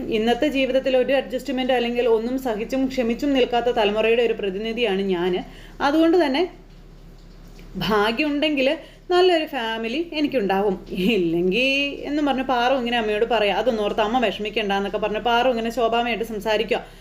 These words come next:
അങ്ങനെ അമ്മയും മോളും കൂടി ഇതെല്ലാം പറഞ്ഞ് സംസാരിച്ചു. അതിനുശേഷം ദേ അമ്മ അങ്ങോട്ടേക്ക് പോയി, പാറു അവിടെ നിന്നിങ്ങനെ ഓരോന്ന് ചെയ്തുകൊണ്ടിരിക്കുക. അപ്പോഴേക്കും ദേ പാറുവിൻ്റെ ഫോണിലേക്ക് കോൾ വന്നു. ആ, "അപ്പോൾ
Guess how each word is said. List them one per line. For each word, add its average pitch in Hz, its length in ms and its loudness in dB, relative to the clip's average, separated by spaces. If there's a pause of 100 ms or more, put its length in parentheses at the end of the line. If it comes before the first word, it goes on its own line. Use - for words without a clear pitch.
(460)
അങ്ങനെ 285 340 0
അമ്മയും 269 280 0
മോളും 240 320 2
കൂടി 240 140 4
ഇതെല്ലാം 220 440 2
പറഞ്ഞ് 202 260 0
സംസാരിച്ചു. 202 600 -2 (340)
അതിനുശേഷം 302 600 2
ദേ 247 40 2 (140)
അമ്മ 262 220 -2
അങ്ങോട്ടേക്ക് 226 460 -2
പോയി, 214 160 0 (100)
പാറു 269 320 2
അവിടെ 226 160 2
നിന്നിങ്ങനെ 226 420 -2 (380)
ഓരോന്ന് 311 340 2
ചെയ്തുകൊണ്ടിരിക്കുക. 277 580 0
അപ്പോഴേക്കും 240 500 0
ദേ 233 60 2 (120)
പാറുവിൻ്റെ 240 500 2
ഫോണിലേക്ക് 233 560 -2
കോൾ 254 220 4
വന്നു. 180 240 0 (520)
ആ, - 20 2 (360)
"അപ്പോൾ 269 200 2